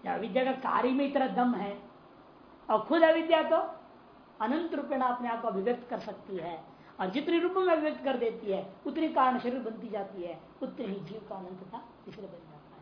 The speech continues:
सा कारण शरीरम स्यात् प्राज्ञ तत्राभिमानवान, और उस कारण शरीर में अभिमान करने वाला जो होता है, वो उसका नाम पड़ता है प्राज्ञ।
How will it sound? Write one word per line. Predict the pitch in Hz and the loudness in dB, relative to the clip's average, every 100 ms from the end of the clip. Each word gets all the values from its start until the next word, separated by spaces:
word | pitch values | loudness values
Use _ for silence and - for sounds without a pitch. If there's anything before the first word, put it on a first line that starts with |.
| - - - - - - - - - - - - - - | -20 -20 -20 -20 -20 -20 -20 -20 -20 -20 -20 -20 -20 -16
सा | 190 175 196 | -6 -2 -2
कारण | - 170 196 202 | -4 -6 -4 -4
शरीरम | - 175 170 165 | -4 -8 -8 -10
स्यात् | 165 - 175 185 185 - - - - - - - - | -12 -10 -4 -2 -2 -8 -18 -20 -20 -20 -20 -20 -10
प्राज्ञ | 160 156 156 156 | -6 -6 -8 -8
तत्राभिमानवान, | - 185 185 190 185 185 220 190 180 180 160 165 160 165 160 160 - - - - - - - - - - - | -8 -10 -6 -2 0 0 0 0 0 -2 -4 -4 -4 -6 -8 -12 -16 -18 -20 -20 -20 -20 -20 -20 -20 -6 8
और | 262 311 - - 370 | 10 10 6 0 2
उस | 381 | 2
कारण | - 294 311 311 | 6 8 8 6
शरीर | 269 311 339 - | 2 0 0 0
में | 311 | 0
अभिमान | 269 214 202 240 302 370 | 2 0 0 6 8 8
करने | 349 311 302 | 6 4 4
वाला | 277 262 254 | 4 4 4
जो | 220 | 4
होता | 208 208 | 0 -2
है, | - | -2
वो | 202 294 381 - - - - 220 | 4 4 4 0 -12 -20 -12 -10
उसका | - 165 | -8 -6
नाम | 185 247 | -2 -2
पड़ता | 240 190 - | -2 -6 -4
है | 170 170 180 - - - - | -4 -4 -8 -12 -20 -20 -16
प्राज्ञ। | 170 156 - - | -12 -10 -12 -16